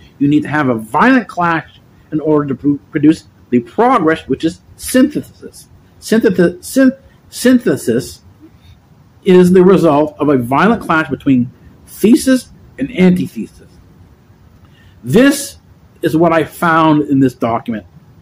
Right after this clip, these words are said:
It is, sits at the core of Judaica, and the, this core sits across the core of Roman Catholicism and Protestantism.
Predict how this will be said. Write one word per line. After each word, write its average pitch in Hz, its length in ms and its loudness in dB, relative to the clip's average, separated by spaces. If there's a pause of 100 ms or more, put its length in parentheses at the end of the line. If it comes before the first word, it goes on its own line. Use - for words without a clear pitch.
(760)
It 180 100 4
is, 180 240 2
sits 202 180 2
at 190 120 0
the 165 80 -2
core 214 360 2
of 214 80 0
Judaica, 170 640 2 (1300)
and 151 120 -2
the, 147 320 0
this 202 340 2 (640)
core 208 600 2 (220)
sits 180 280 -2
across 151 500 -2 (520)
the 92 120 -2
core 156 340 0
of 127 180 -2 (100)
Roman 131 200 0
Catholicism 190 800 0 (800)
and 165 220 -2
Protestantism. 110 720 -4